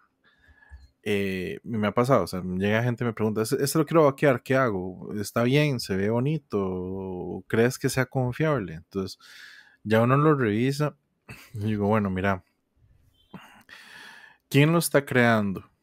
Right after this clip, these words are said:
Que no es una empresa grande, es alguien pequeño, ¿ok?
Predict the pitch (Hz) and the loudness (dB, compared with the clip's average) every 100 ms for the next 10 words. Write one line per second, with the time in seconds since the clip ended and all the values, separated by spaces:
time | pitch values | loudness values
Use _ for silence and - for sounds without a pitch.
0 | _ _ _ 104 98 98 101 101 113 117 | _ _ _ -4 -2 -2 -2 -2 -4 -2
1 | 117 110 104 98 107 110 - _ - 92 | -4 -2 -2 -2 -4 -8 -12 _ -12 -6
2 | 92 87 - _ _ _ 90 90 87 90 | -6 -6 -12 _ _ _ -8 -6 -6 -6
3 | 90 95 - 143 110 - _ _ _ - | -8 -8 -4 -4 -4 -12 _ _ _ -18
4 | 82 | -14